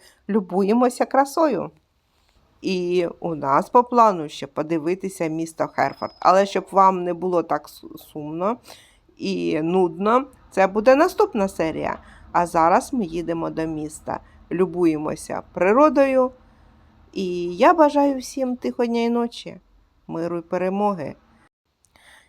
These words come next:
І нехай мрії збуваються, навіть якими б фантастичними вони не були, але вони збудуться колись. І в це потрібно вірити.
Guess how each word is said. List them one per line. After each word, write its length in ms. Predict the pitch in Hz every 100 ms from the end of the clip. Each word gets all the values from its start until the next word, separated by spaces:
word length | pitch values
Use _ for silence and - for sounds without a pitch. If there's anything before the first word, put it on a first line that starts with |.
| -
І 180 | 311 415
нехай 440 | 370 - 359 359
мрії 300 | 320 320 330
збуваються, 720 | 269 269 285 277 233 - - - _ _ -
навіть 440 | 208 208 202 202
якими 600 | - 202 208 254 311 254
б 60 | 208
фантастичними 960 | 208 202 - 247 - 285 - 233 208 196
вони 360 | 202 208 208
не 140 | 196 180
були, 380 | 202 254 339 339 - _
але 500 | - 226 247 330 349 339 _ _ _ _ _ _ -
вони 420 | 262 381 427 392
збудуться 840 | 330 370 403 226 - - 175 170 - _ _ _
колись. 520 | 202 185 165 160 - _ _ _ _
І 140 | - 196
в 80 |
це 240 | - 220 262
потрібно 600 | - 208 165 180 202 185
вірити. 520 | 156 151 147 - -